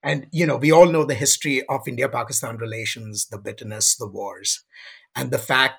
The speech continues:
that the Indians always get nervous when the U S sort of jumps into bed with Pakistan.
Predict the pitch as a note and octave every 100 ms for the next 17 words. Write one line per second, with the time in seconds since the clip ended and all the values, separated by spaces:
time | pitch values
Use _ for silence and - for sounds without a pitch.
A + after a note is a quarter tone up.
0 | - C3 A#2+ A#2+ - C3+ F3+ G3 A3 E3
1 | E3 F3 E3 D#3+ A#2 C3 D#3+ F#3 F#2+ -
2 | - - - A#2+ B2+ C3 C3 A#2 B2+ C3
3 | B2+ - - - - C#3+ A#2 G#2+ B2+ C3
4 | D3+ B2 A2+ A#2 A2 A2 G#2 A2 C#3 A#2
5 | G#2+ A2